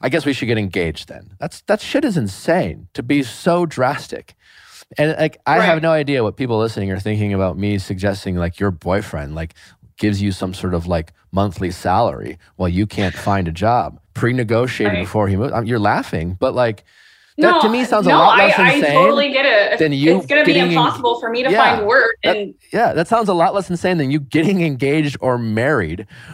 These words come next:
Speaker 1: or picking up your life for no reason or, or breaking up with someone that you love.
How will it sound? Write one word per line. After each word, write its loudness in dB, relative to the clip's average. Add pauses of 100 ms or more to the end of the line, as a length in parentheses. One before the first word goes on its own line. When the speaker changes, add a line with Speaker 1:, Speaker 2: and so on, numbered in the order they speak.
Speaker 1:
or 2
picking -2
up 0
your 0
life 2
for -4
no 2
reason 0
or, 0
or 2
breaking -2
up -2
with -2
someone 0
that 0
you 2
love. 0